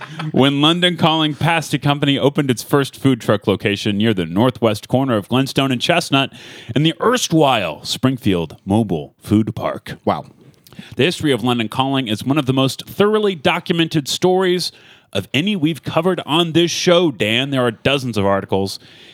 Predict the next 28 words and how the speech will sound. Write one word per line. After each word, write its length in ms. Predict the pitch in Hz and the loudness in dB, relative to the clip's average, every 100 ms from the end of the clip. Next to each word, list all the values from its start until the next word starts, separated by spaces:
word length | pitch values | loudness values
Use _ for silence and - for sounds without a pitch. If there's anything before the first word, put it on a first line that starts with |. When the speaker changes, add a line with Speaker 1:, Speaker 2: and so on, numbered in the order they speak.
| - | -14
Speaker 1:
and 100 | - | -2
even 220 | 101 104 104 | 0 0 -2
several 460 | - 147 143 147 | -2 0 0 0
videos 800 | 101 143 175 107 76 - - - | 0 0 2 0 -2 -6 -12 -8
about 260 | 90 101 - | -2 -2 -2
the 60 | |
business. 540 | 85 95 104 113 - - _ _ - _ | -2 -2 0 -2 -4 -10 _ _ -20 _
Early 320 | 117 170 135 | 2 4 2
on, 340 | 101 101 101 104 - | 2 0 -2 -4 -8
now 360 | 90 127 190 | -4 0 0
retired 680 | 202 147 - - 160 175 160 | 0 -2 -4 -2 -2 -2 -2
stalwart 760 | - - 131 131 131 135 - - _ - | -6 0 0 2 0 -2 -4 -14 _ -14
news 440 | 85 104 120 104 | -2 0 0 0
leader, 200 | 113 104 | 0 0
culture 380 | - 110 104 - | 0 -2 0 -2
writer 360 | 107 110 110 - 151 | 0 2 0 -2 -2
Ed 240 | 160 - | -2 -2
Pico, 500 | - 85 85 82 80 - - | -6 -4 -2 -4 -6 -8 -4
who 160 | 90 | -4
I've 140 | 85 87 | -4 -6
mentioned 260 | 82 87 | -6 -6
a 40 | 85 | -6
bunch 180 | 85 80 | -6 -8
of 60 | |
times 260 | 87 85 82 | -8 -8 -8
at 60 | |
this 120 | 87 - | -8 -8
point, 320 | - 87 | -6 -6